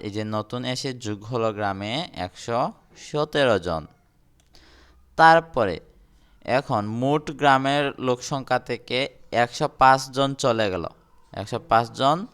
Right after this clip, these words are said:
চলে গেল, তাই না? তো এখানে প্রথম প্রশ্ন হলো, এখন লোক সংখ্যা কত হলো?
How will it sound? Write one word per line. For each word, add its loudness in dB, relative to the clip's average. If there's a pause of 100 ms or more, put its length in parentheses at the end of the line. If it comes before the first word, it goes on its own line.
(560)
চলে 4
গেল, 0
তাই -4
না? 4 (2000)
তো 6 (160)
এখানে -2 (640)
প্রথম 2
প্রশ্ন 0
হলো, 2 (520)
এখন -2
লোক 0
সংখ্যা -6
কত -2
হলো? -4